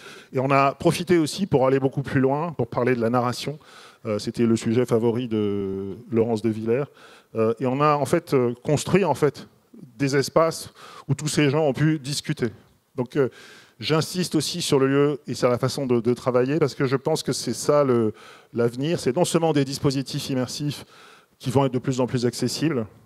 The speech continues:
euh, grâce à l'I A notamment, et deuxièmement, la capacité de partager et d'en-, d'entamer des, des discussions, euh,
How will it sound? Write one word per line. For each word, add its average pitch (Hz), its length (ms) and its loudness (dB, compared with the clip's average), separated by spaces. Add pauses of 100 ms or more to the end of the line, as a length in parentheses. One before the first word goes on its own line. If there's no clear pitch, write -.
(220)
euh, 110 240 4
grâce 113 320 -4
à - 60 2
l'I 117 160 0
A 143 140 2
notamment, 123 480 -4 (460)
et 127 80 -4
deuxièmement, 156 520 4
la 160 120 2
capacité 156 540 0
de 131 80 2
partager 139 680 0 (400)
et 127 80 -8
d'en-, 151 220 0 (140)
d'entamer 151 420 0
des, 120 500 0
des 120 120 -2
discussions, 131 760 -4
euh, 107 200 2